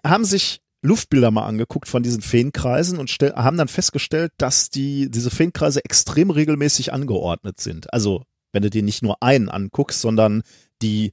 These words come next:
die Ganzheit. Also wenn, wenn du dir so Landstriche anguckst, da sind halt überall Feen-, Feenkreise verteilt. Ähm, und ihre, ihre, ihr Kernansatz ist, dass sie sagen, ähm, die,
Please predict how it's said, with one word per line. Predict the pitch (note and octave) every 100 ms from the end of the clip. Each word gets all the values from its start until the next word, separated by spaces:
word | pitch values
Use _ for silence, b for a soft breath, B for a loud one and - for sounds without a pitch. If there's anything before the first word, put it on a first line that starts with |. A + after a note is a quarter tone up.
| _ _ _ _ -
die | A2+
Ganzheit. | B2 D3 - F#2+ E2+ -
Also | G#2 G2
wenn, | A2 G#2+
wenn | A2
du |
dir | G2+
so | G2
Landstriche | G2+ B2 - E3 -
anguckst, | D3 - C3+ -
da | A#2+
sind | C3 B2
halt | A#2+
überall | - D3 C3+ - C3+ A#2+
Feen-, | - G2 F#2+ G2 -
Feenkreise | A2 G2+ F2+ F2 F2 F#2
verteilt. | F2+ - F#2+ F2 D2+ - - B B B B -
Ähm, | A2+ A2 A2 A2 G#2+ _ _
und | B2+ B2+
ihre, | F#3+ A#3 G#3+ -
ihre, | F3 F#3 F3
ihr | - C#3+
Kernansatz | - E3 G#3+ - F#3 F3+ - -
ist, | F3 - - _ _ _ _
dass | C#3 C#3
sie | C#3+
sagen, | C#3 C3 C#3 C#3 C3 b b b -
ähm, | B2 B2 B2 B2 A#2+ B2 - _ _ _ _ _ _ _ -
die, | A2